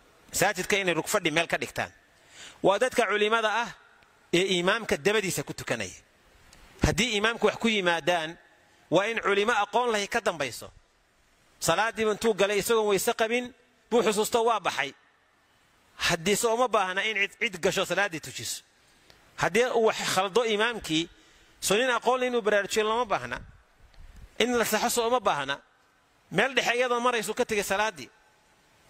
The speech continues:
Imaamkii waaba rukuucay, Allahu akbar, waa rukuucay. Wuxuu xusuustay salaaddii inaan weyse qabin,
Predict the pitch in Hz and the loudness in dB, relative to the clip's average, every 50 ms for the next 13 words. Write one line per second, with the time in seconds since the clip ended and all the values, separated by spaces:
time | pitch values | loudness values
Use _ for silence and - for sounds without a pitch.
0 | _ _ - - 170 202 247 277 277 220 254 262 254 240 226 208 208 185 - 185 | _ _ -4 -2 0 2 2 2 2 2 2 2 4 4 2 0 0 2 2 2
1 | 165 185 196 202 208 202 196 208 214 196 - 190 220 208 208 208 196 180 160 - | 2 2 0 2 2 2 2 2 0 -2 0 0 -2 0 2 2 0 0 -2 -4
2 | - 160 139 127 127 - - _ _ _ _ _ _ _ _ _ _ _ _ - | -4 -4 -2 -2 -4 -6 -10 _ _ _ _ _ _ _ _ _ _ _ _ 0
3 | 196 247 262 226 233 - 226 214 - 226 202 - 220 214 233 247 240 170 180 202 | 2 2 2 0 0 0 0 0 0 0 0 0 0 0 0 0 -2 -4 -6 -6
4 | 202 220 220 220 214 208 208 208 185 - 240 233 - 180 156 151 139 | -4 -2 -2 -2 0 2 2 2 2 2 0 0 0 -2 -4 -4 -8